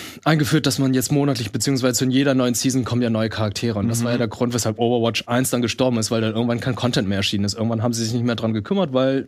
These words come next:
Speaker 1: sie sich dann auf, auf Overwatch zwei fokussiert haben. Und es gibt einen neuen Spielmodus, und zwar mit diesem Roboter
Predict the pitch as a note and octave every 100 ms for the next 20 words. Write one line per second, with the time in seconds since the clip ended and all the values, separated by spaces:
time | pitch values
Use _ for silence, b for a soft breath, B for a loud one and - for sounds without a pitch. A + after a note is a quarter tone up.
0 | G#2 A#2 A#2+ B2+ B2 A#2+ A2+ - B2 C3
1 | B2+ A#2+ A#2 - - - A#2+ A2+ - A#2
2 | A#2+ B2 C3+ B B B B - - C3+
3 | C3+ C3+ - D3+ G3+ - D3 F3 D#3 -
4 | D3+ C#3 A2+ A2 A#2 C3+ C3 B2+ A#2+ B2
5 | A#2+ B2+ B2+ A2+ G#2